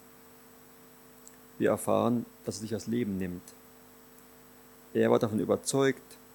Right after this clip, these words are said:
dass sein Fehler größer war als die rettende Gnade Gottes. Dass das, was er getan hat, niemals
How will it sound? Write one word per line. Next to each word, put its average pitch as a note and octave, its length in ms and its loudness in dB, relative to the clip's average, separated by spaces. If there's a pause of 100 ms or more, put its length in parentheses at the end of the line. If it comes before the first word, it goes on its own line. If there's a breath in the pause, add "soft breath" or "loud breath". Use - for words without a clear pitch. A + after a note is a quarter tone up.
(340)
dass - 280 0
sein B2+ 280 4
Fehler G#2 340 2
größer B2 540 2
war G2+ 300 2 (580)
als G#2 220 0
die G2+ 100 -6
rettende A2 460 0
Gnade G2 400 -4
Gottes. - 520 -10 (720)
Dass G#2+ 120 -12
das, A2 140 -6
was G#2+ 220 -8
er C3+ 160 2
getan A2+ 460 -4
hat, A2+ 140 -10 (800)
niemals A#2+ 920 0